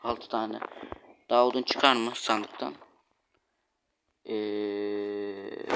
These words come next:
pembe odun var. Kiraz ağacı. Ben kiraz ağacını seviyorum ya. Yanlış anlamayın.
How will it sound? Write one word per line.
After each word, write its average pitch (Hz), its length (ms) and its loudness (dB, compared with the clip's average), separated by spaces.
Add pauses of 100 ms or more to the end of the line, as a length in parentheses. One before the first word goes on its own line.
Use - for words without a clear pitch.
pembe 120 240 2
odun 117 220 2
var. - 240 -8 (160)
Kiraz 107 280 -2
ağacı. 107 300 -2 (1080)
Ben 131 80 0
kiraz 131 300 2
ağacını 123 280 -2
seviyorum 113 500 -8
ya. - 60 -20 (1300)
Yanlış 147 320 8
anlamayın. 131 440 4